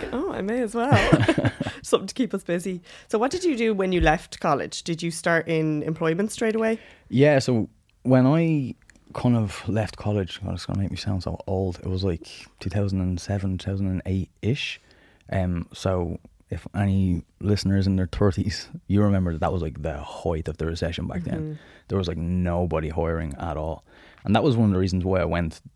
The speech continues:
Speaker 2: to college, 'cause it was just something to actually, like, kill time.
Speaker 1: Mm-hmm.
Speaker 2: Like, I'm self-taught when it comes to, like, video, photography, editing. No disrespect to Saint Kevin's College. It was an amazing environment to be in and surrounded by other creatives, but I actually didn't learn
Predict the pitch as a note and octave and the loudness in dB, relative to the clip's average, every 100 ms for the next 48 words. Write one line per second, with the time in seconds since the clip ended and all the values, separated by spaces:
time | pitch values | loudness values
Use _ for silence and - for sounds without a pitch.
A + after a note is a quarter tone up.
0 | - E2+ E2+ G#2 - - E2 - G#2+ - | -8 -2 2 0 0 -4 -6 -2 -2 0
1 | A2+ G#2 D#2+ F#2 - F#2 E2+ D#2+ - - | 2 2 0 -2 -4 -4 -4 -8 -16 -20
2 | _ _ - - G2 F2+ F#2 G2 E2+ - | _ _ -12 -2 0 0 0 -2 -4 -10
3 | - F3 D#3+ D3+ G2 F#2+ - A2+ C#3 A2+ | -10 -8 -6 -2 -2 -2 0 2 4 2
4 | A2 G#2+ - G2+ G2+ F2+ G2 F#2 F#2 F#2 | 2 2 2 0 2 0 -2 -2 -2 -2
5 | - F2+ F2+ F2 - - F2 F2 F2+ E2 | -2 -2 0 -2 -4 -6 -6 -4 -4 -6
6 | - F#2 F2 E2+ - _ - - - - | -4 -4 -2 -4 -8 _ -20 -20 -14 0
7 | G2+ G2+ F2+ G2 F2+ F2+ - F2 F#2 E2 | 4 4 2 2 2 0 0 -2 0 -2
8 | E2 F2 F2 F2 - F#2+ F2+ - F#2 F#2 | -2 -2 -2 -2 -4 -6 -6 -8 -4 -2
9 | F#2+ G2+ F#2+ F2+ F2+ F2+ F2+ E2 - - | 2 2 2 2 0 0 -2 -4 -10 -6
10 | E2+ F2 F2+ D#2 D2 - E2 F2+ F2 E2+ | -4 -2 -2 -4 -6 -6 -4 -2 0 -2
11 | E2+ E2+ D#2+ G2 E2 - - E2+ F#2 E2 | -2 -4 -2 -4 -6 -8 -2 -2 -2 -4
12 | - - E2 G2 G2+ C#3 C#3+ G#2+ F2 G2 | -10 -8 -6 -4 -2 0 2 2 2 4
13 | G#2 | 2